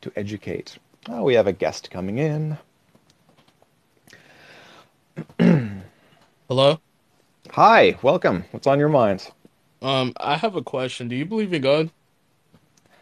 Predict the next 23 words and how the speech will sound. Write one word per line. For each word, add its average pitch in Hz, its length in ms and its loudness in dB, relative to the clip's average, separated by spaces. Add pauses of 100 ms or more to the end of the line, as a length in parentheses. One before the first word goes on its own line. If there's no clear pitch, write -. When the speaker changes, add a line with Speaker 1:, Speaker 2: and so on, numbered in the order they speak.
(280)
Speaker 1:
I 120 200 8
have 117 320 4
yet 165 200 6
to - 260 -10
see 135 320 -2
sufficient 120 540 -8
evidence 107 460 0
to 101 120 -6
warrant 104 440 -2
a 107 60 -2
belief 98 400 -2
in 87 100 -8
any 92 260 -4
gods. - 640 -8 (600)
Speaker 2:
Do 139 100 -8
you 160 120 -4
believe 151 580 -6
that 127 340 0 (140)
the 123 120 -4
lack 127 400 -4
of 123 160 -8
evidence 123 580 -8
is 117 400 -10